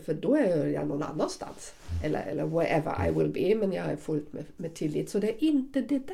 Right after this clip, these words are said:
Speaker 1: där, utan det är som om jag tappar med varje dag lite del av livet just nu. Men, men då har jag bara fokus på vad som jag tappar och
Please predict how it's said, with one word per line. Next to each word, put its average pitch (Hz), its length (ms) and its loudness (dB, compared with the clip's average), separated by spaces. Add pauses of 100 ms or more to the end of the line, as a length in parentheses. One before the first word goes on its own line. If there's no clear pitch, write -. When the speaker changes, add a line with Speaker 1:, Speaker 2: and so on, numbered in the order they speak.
Speaker 1:
där, 190 180 -4
utan 226 320 -2 (480)
det 294 80 6
är 311 80 8
som 262 340 4 (300)
om 233 180 2
jag 226 200 0
tappar - 500 0
med 220 200 4
varje 175 580 -2 (640)
dag 170 440 -4
lite 202 260 0
del 185 240 -2
av 180 140 -8
livet 208 800 -4 (360)
just 156 280 -8
nu. - 220 -6 (1300)
Men, 196 120 8
men 196 180 8
då 214 100 6
har 220 120 2
jag 214 140 8
bara 208 240 0
fokus 202 400 0
på 196 120 -2
vad 185 160 -6
som 180 240 -6
jag 170 180 -10
tappar 233 520 -4
och 190 120 -2